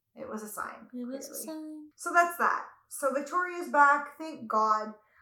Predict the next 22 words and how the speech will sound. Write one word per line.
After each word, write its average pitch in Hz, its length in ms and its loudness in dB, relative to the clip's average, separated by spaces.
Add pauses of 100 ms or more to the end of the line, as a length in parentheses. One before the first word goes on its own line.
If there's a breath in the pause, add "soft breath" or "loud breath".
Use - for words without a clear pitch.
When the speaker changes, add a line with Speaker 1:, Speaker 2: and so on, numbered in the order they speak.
(160 soft breath)
Speaker 1:
We've 285 120 -2
got 269 200 6
some 240 400 0 (280)
sweet 262 600 2
hometowns. 214 800 2 (120)
Like, 226 220 0
these 233 160 2
are 262 80 6
some 254 200 0
of 226 120 4
the 226 60 2
<laughs> - 140 -4
best 240 360 2
hometowns 208 540 2
I've 208 160 -6
ever 196 320 2
heard. 196 420 -2 (800 loud breath)
Um, 214 640 8 (220)
and, 240 720 0 (440 soft breath)
oh 247 160 6
my 254 200 4
God, 220 420 10